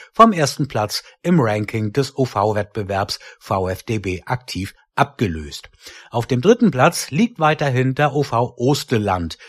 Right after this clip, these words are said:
Z vierundzwanzig. Auf den weiteren Plätzen folgen die Ortsverbände Rostock, Z neunundachtzig,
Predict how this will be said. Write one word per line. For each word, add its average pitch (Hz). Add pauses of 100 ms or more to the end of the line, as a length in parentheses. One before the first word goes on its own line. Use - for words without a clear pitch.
(120)
Z 123
vierundzwanzig. 104 (380)
Auf 113
den 107
weiteren 202
Plätzen 175
folgen 175
die 151
Ortsverbände 113
Rostock, 131
Z 110
neunundachtzig, 101